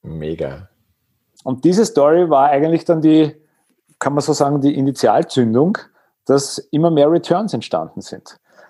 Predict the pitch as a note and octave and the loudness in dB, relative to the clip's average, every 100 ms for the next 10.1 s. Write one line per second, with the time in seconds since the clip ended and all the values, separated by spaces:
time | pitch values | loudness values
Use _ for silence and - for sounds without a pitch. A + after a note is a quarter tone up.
0 | _ A2 C3 C3+ C#3 C#3+ D3+ D3 C#3 D3+ | _ -2 -2 2 2 4 0 0 -2 0
1 | D3 C3+ D#3 A#2 C3 E3 - C#3+ E3+ E3 | 2 2 4 2 0 -4 -2 -2 -2 -4
2 | D3 C3+ C#3+ - C#3 C3 D#3 E3+ D3+ D3 | -8 -8 -8 -8 -2 -2 -2 -2 0 2
3 | D3+ D3 C#3+ D#3+ D#3 - D3+ D3 D3+ D3+ | 2 0 -2 -2 -4 -2 -2 0 -4 -6
4 | _ _ C3+ - C#3+ - - _ _ _ | _ _ -10 -2 -2 -2 -20 _ _ _
5 | A#2+ C3 D#3+ E3+ D#3 D3+ B2 D3 E3 D3 | -2 0 2 2 2 2 2 0 0 2
6 | C#3+ C#3+ D3+ C#3+ D3+ D3 - E3+ C3+ C#3 | 2 2 0 -2 -2 -4 -4 -2 0 0
7 | D3 A2 G#2 G2 G2 - - - - _ | 0 -2 -6 -8 -8 -14 -18 -20 -20 _
8 | _ _ - A2+ A2+ A#2 B2 C#3 D#3+ - | _ _ -10 -4 -4 0 2 2 0 0
9 | D3 D3 C#3+ C#3+ D#3 D3+ D3 C#3 C#3 C#3 | 0 0 -2 -2 -2 -2 -4 -4 -2 -4
10 | C3+ | -4